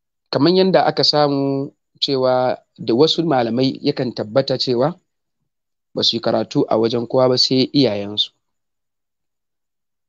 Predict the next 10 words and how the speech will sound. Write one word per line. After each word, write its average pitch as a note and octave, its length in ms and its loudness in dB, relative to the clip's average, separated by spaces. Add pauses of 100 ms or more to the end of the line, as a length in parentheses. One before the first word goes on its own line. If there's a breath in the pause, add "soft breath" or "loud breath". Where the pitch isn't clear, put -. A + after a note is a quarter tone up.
(500)
Kaman B2+ 240 -2 (1040)
mu C3 160 0
ma C3+ 160 4
alhamdulillahi, A#2 840 0 (920)
da A#2+ 160 4
mu A#2+ 60 2
iya A#2+ 160 2
faɗin A#2 400 -4
wannan A2 260 -4
abu. G#2 180 -10